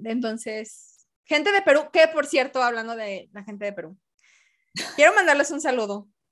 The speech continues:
porque mis fans más acérrimos y la gente que sigue de Violinista Apprentice,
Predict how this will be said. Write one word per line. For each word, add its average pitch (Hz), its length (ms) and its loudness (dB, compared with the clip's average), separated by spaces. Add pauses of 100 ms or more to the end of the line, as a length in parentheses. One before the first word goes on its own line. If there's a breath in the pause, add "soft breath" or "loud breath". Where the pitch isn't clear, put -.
(280)
porque 240 480 -2 (160)
mis 254 320 -6
fans 294 320 0
más 285 220 -2
acérrimos 254 640 -4
y 247 80 -8
la 233 120 0
gente 240 280 -8
que 254 100 -10
sigue 226 260 -6
de 220 80 -6
Violinista 214 400 -8
Apprentice, 240 520 -10